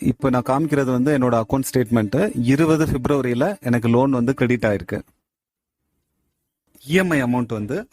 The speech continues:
ஐம்பதாயிரத்தி அறுநூத்தி பன்னெண்டு. டென்யூர் வந்து ஒன் இயர். So பன்னெண்டால ஐம்பதாயிரத்தி அறுநூத்தி பன்னெண்டை நம்ம மல்டிப்ளை பண்ணா ஆறு லட்சத்தி ஏழாயிரத்தி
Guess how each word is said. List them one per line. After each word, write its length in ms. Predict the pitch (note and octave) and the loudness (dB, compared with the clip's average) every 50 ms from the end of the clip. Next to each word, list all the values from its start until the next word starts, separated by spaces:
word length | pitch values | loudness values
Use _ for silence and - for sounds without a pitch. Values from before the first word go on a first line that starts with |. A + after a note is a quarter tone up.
| A#2 A2+ | -6 -2
ஐம்பதாயிரத்தி 460 | A#2+ C3+ B2 B2 A#2 A2 G#2+ - D#3+ - - | 0 0 2 2 0 0 -2 -6 -8 -8 -8
அறுநூத்தி 320 | G#2 A2+ A#2+ A#2 A2 A#2+ A#2+ - | -6 -4 -4 -4 -4 -4 -6 -6
பன்னெண்டு. 340 | G2+ G2+ G#2 G2+ G2 F#2+ A#2+ - - _ - | -6 -4 -4 -4 -6 -6 -8 -12 -8 _ -2
டென்யூர் 300 | C#3 C3+ D3+ E3 E3 D3+ C3 | 0 2 2 0 0 0 0
வந்து 220 | B2 B2 A#2 D3 G#3 A#3+ - - B2 B2 | -2 -2 -2 -4 -4 -6 -8 -6 -2 0
ஒன் 100 | B2 B2 B2+ | 2 2 2
இயர். 200 | A#2 G#2+ F#2+ - - - _ _ - - | 0 -2 -4 -8 -12 -16 _ _ -10 -4
So 100 | - B2 D3 - - B2+ | -4 -4 -4 -4 -4 -2
பன்னெண்டால 600 | A#2+ B2 D3 E3+ E3+ D3+ C#3 B2+ A#2 A2+ B2 D3 - A2+ A2+ | 0 0 2 0 0 0 0 0 0 0 -2 -4 -4 -4 -4
ஐம்பதாயிரத்தி 480 | A#2 B2+ C#3 C#3 C3+ C3 A#2+ A#2 - C3 A2+ | -2 -2 0 0 0 -2 -2 -4 -4 -4 -2
அறுநூத்தி 260 | A2 A#2 B2+ B2 C3 A#2 A#2+ | -2 -2 -4 -4 -6 -6 -6
பன்னெண்டை 380 | A2 G#2 G2+ G#2 F#2 G#2 G#2+ B2+ F3 G3 _ _ _ _ _ _ _ | -6 -6 -6 -6 -6 -4 -4 -4 -6 -10 _ _ _ _ _ _ _
நம்ம 120 | - A2 A2+ G#2+ | -8 -6 -4 -2
மல்டிப்ளை 360 | A2+ A#2+ C3 B2 D3+ C#3+ D3 C3 A#2 | 0 -2 -2 -2 -2 -2 -2 -2 -2
பண்ணா 260 | A2+ G#2+ G#2+ G#2+ A2+ C3+ C#3+ - _ _ _ _ _ _ _ _ _ _ _ - A2 A2 B2 | -4 -6 -6 -6 -6 -8 -10 -12 _ _ _ _ _ _ _ _ _ _ _ -10 -4 -2 0
ஆறு 140 | C#3 C#3 C#3 | 0 0 -2
லட்சத்தி 360 | C3+ A#2+ - A#2 - - C#3 D#3 - - B2+ A#2+ B2 | -4 -4 -6 -10 -10 -8 -8 -8 -8 -6 -4 -2 0
ஏழாயிரத்தி 420 | B2+ C3 C3 B2 A2+ A2 - D3+ | 0 0 0 0 -2 -4 -6 -6